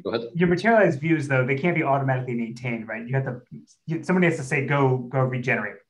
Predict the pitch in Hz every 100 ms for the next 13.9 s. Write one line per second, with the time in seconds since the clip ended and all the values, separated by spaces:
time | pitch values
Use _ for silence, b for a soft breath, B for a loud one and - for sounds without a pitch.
0 | _ _ 143 131 135 117 - - 185 190
1 | 185 185 185 151 165 208 196 135 117 104
2 | - 147 147 135 113 110 113 104 98 98
3 | 95 95 87 - - - - _ _ _
4 | _ 104 92 92 82 92 92 110 107 107
5 | 107 120 127 127 139 127 113 113 107 104
6 | 107 101 - - 110 104 101 123 117 120
7 | 143 156 156 156 143 147 127 101 - 131
8 | 120 147 165 165 - - _ _ _ _
9 | _ _ - 117 120 104 - 127 120 120
10 | 120 113 117 107 - 101 104 113 113 104
11 | 101 104 107 101 110 113 117 113 120 117
12 | 117 - 120 123 120 - 131 139 143 -
13 | 156 139 135 120 110 117 113 113